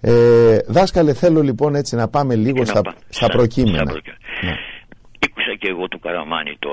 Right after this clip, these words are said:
Speaker 2: αυτό, το,
Speaker 1: Το
Speaker 2: το
Speaker 1: μέγα
Speaker 2: ψάλι,
Speaker 1: προκείμενο,
Speaker 2: τον
Speaker 1: ναι.
Speaker 2: τρόπο του ψάλι.
Speaker 1: Ναι.
Speaker 2: Το αποδίδει, άριστα το αποδίδει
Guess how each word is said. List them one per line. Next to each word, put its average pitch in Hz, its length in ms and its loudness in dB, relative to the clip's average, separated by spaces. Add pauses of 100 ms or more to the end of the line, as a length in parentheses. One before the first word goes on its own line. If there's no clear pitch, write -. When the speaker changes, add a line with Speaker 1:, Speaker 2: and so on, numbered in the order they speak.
Speaker 2:
αυτό, 69 200 -14 (560)
το, 82 100 -6
Speaker 1:
Το 67 560 -6 (300)
Speaker 2:
το 107 100 0
Speaker 1:
μέγα 120 160 2
Speaker 2:
ψάλι, 107 140 2
Speaker 1:
προκείμενο, 95 360 -4
Speaker 2:
τον 78 100 -4
Speaker 1:
ναι. 85 60 -4
Speaker 2:
τρόπο 92 320 -6 (140)
του - 140 -20
ψάλι. 76 400 -10 (360)
Speaker 1:
Ναι. 87 220 -12 (580)
Speaker 2:
Το - 160 -8
αποδίδει, 95 580 -8 (680)
άριστα 82 520 -8
το 78 120 -16
αποδίδει 85 500 -10